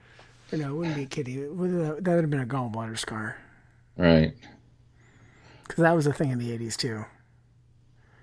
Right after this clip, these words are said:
Speaker 1: Up front hook.
Speaker 2: Yeah,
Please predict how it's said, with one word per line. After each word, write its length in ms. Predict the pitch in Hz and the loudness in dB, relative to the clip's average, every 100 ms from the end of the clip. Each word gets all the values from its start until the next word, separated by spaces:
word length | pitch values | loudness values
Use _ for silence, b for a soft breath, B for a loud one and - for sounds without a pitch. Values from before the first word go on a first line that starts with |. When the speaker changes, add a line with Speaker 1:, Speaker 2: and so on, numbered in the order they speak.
| _ _ _ _ _ _ _ _ _ _ _ _ _ _ _ _ _ _ - | _ _ _ _ _ _ _ _ _ _ _ _ _ _ _ _ _ _ -2
Speaker 1:
Up 260 | 165 180 - | 4 4 4
front 300 | - 156 165 | 4 6 6
hook. 200 | 156 151 | 6 6
Speaker 2:
Yeah, 140 | 98 | 4